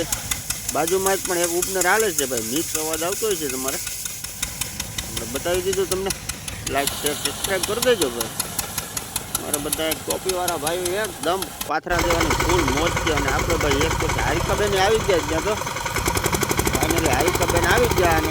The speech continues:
આપણે ભાઈ ભર લઈ લીધો. હારિકાબેન, જો કે હારિકાબેન પહેલી વાર ભર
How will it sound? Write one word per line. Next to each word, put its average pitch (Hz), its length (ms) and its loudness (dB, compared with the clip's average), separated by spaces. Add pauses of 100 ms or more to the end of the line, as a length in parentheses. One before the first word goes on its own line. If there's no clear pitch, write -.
આપણે 156 260 0
ભાઈ 151 200 2
ભર 147 180 4 (100)
લઈ 226 160 2
લીધો. 143 220 2 (500)
હારિકાબેન, 254 800 2 (880)
જો 160 60 -4
કે 156 100 -2
હારિકાબેન 185 600 0 (520)
પહેલી 190 260 4
વાર 160 220 4
ભર 151 160 4